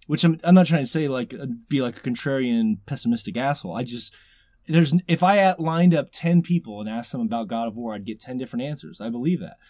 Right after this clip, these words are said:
So I just don't see, think there's a lot of value in the hype. So I get what you're saying as far as wanting to, to, to branch out from that. But I'm sure you probably found your, like, do you guys have, like, a pocket of people in the media that you trust that, like,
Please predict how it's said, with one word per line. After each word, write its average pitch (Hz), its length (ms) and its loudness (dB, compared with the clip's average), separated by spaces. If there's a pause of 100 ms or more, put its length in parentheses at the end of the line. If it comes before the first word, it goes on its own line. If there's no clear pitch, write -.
(120)
So 156 460 -2 (720)
I 151 60 0
just 135 100 -4
don't 165 180 0
see, 160 200 -4
think 147 200 -6
there's 123 140 -6
a 127 40 -8
lot 123 120 -4
of 110 80 -6
value 123 400 -2
in 113 180 -4
the 90 60 -6
hype. 123 380 -10 (340)
So 131 260 -6
I 123 140 -6
get 123 240 -4
what 117 80 -8
you're 107 100 -6
saying 95 420 -8
as 90 80 -14
far 110 200 -8
as 104 120 -12
wanting 101 260 -8
to, 92 180 -14 (180)
to, 101 300 -10 (480)
to 113 80 -10
branch 107 420 -10
out 98 240 -10
from 87 140 -14
that. 82 240 -18
But 135 160 -10 (120)
I'm 247 120 -2
sure 370 120 -2
you 320 100 6
probably 185 280 4
found 139 380 -2
your, 120 100 -4
like, 113 200 -6
do 123 120 -14
you 175 60 2
guys 196 180 2
have, 156 180 0
like, 147 160 -4
a 123 80 -4
pocket 135 440 -8
of 117 120 -8
people 135 380 -10
in 120 80 0
the 110 80 4
media 113 280 0
that 101 120 -10
you 101 140 -12
trust - 460 -14
that, - 180 -14
like, 87 240 -20